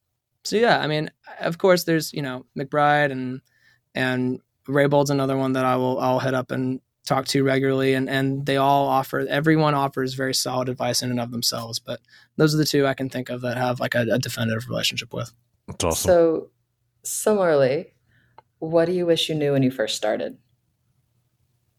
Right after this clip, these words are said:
Speaker 1: Say that one more time, sorry.
Speaker 3: What do you wish you knew when you first started?
Speaker 1: Oh, gosh. I wish, ooh, I love that.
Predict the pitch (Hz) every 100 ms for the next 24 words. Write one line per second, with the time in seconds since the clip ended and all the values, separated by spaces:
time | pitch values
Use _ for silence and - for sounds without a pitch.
0 | _ _ _ _ _ _ _ _ - _
1 | _ - 190 190 190 185 196 190 208 _
2 | _ _ _ - 165 175 175 175 165 160
3 | 156 156 147 143 127 131 131 123 117 87
4 | - 107 85 - - _ _ _ _ _
5 | _ _ _ _ _ _ - - - -
6 | _ - 117 110 110 107 113 - - _
7 | - - - - - - - - - -
8 | - _ _ - - _ _ _ _ _
9 | _ _ _ _ _ _ _ _ _ _
10 | _ _ - 151 160 196 202 - - -
11 | - _ _ _ _ _ - 143 143 131
12 | 120 - _ _ _ _ _ - _ -
13 | _ _ _ _ _ _ _ _ - 120
14 | 120 127 - - -